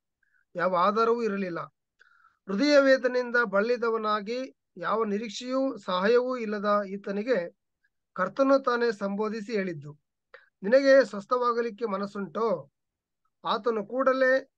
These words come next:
ತಾನು ಸ್ವಸ್ಥವಾಗಲು ಕಾತುರದಿಂದಿರುವನೆಂದು ಉತ್ತರಿಸಿದನು. ನಮ್ಮ ಮತ್ತು ನಮ್ಮ ಕರ್ತನು ತನ್ನ ಶಕ್ತಿಯ ಮೇಲೆ ಮೊದಲೇ ಆತನಿಗೆ ನಂಬಿಕೆ ಇತ್ತೆಂಬುದನ್ನು ತೋರ್ಪಡಿಸುವವರೆಗೂ ಕಾಯದೆ ಆ ಮನುಷ್ಯನಿಗೆ ವಿಧೇಯತೆಯ ಮೂಲಕ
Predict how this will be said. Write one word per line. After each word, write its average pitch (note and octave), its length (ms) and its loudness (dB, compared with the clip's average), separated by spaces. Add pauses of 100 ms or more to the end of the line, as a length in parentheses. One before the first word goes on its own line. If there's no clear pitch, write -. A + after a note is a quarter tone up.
(320)
ತಾನು F#3 220 -4
ಸ್ವಸ್ಥವಾಗಲು A#3 880 0
ಕಾತುರದಿಂದಿರುವನೆಂದು G#3+ 1700 -2
ಉತ್ತರಿಸಿದನು. E3 640 -8 (640)
ನಮ್ಮ F#3 520 0 (160)
ಮತ್ತು B3 400 2
ನಮ್ಮ F#3 200 -2
ಕರ್ತನು G#3 680 -2 (440)
ತನ್ನ F#3 140 -4
ಶಕ್ತಿಯ A3+ 460 -2
ಮೇಲೆ B3 240 2
ಮೊದಲೇ A#3 520 2 (180)
ಆತನಿಗೆ F#3+ 380 -6
ನಂಬಿಕೆ A3+ 400 -6
ಇತ್ತೆಂಬುದನ್ನು G#3 800 -4 (160)
ತೋರ್ಪಡಿಸುವವರೆಗೂ G#3 1300 -2 (580)
ಕಾಯದೆ B3 460 4
ಆ A#3 180 4
ಮನುಷ್ಯನಿಗೆ A3+ 540 -4
ವಿಧೇಯತೆಯ A3+ 520 0
ಮೂಲಕ G#3 360 -4